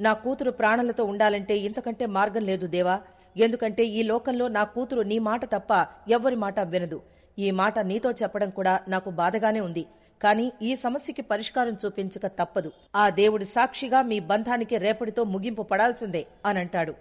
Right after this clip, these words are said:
సీన్ కట్ చేస్తే మెట్టెల ఫంక్షన్ స్టార్ట్ అయిపోయింది. ఇక పిచ్చి మిథున దేవాని ఆదిత్య దగ్గరకు తీసుకొచ్చి, "ఏమన్నావ్? నా దేవా రాడు, నాకు మెట్టెలు తొడగడు అన్నావ్. ఇంకేమన్నావ్? దేవా మనసులో నేను లేనా?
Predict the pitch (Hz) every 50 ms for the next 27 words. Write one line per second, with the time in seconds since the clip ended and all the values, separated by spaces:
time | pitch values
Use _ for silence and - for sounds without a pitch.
0 | - _ _ - - - 311 330 330 320 - 254 254 - 277 269 262 - - 262
1 | 262 240 226 240 240 - 269 269 247 - 247 240 - - 247 240 - - - 240
2 | 220 226 233 233 214 214 226 208 208 208 220 240 247 - - 214 208 214 185 -
3 | - 226 - - 254 208 208 202 - 247 233 202 160 - - - - - 185 175
4 | 220 233 240 240 247 233 226 226 - 202 208 220 240 277 - - 233 175 202 190
5 | 220 220 208 208 196 196 196 233 220 220 - - 208 190 196 - 214 175 - -
6 | - - _ _ 202 208 220 226 226 220 220 226 277 320 - - - 196 202 208
7 | 202 160 208 220 220 233 226 196 170 185 185 208 214 247 269 269 - - - -
8 | 214 220 220 226 - 247 208 196 208 214 214 277 269 233 208 - 214 214 254 247
9 | 277 269 294 277 - - 202 190 190 175 147 - - - - _ - 208 185 -
10 | 247 226 226 220 214 226 247 277 269 - - - - - 175 170 233 247 247 254
11 | 233 208 208 220 247 240 - 254 240 262 269 - 220 214 226 226 214 196 202 214
12 | 226 240 180 151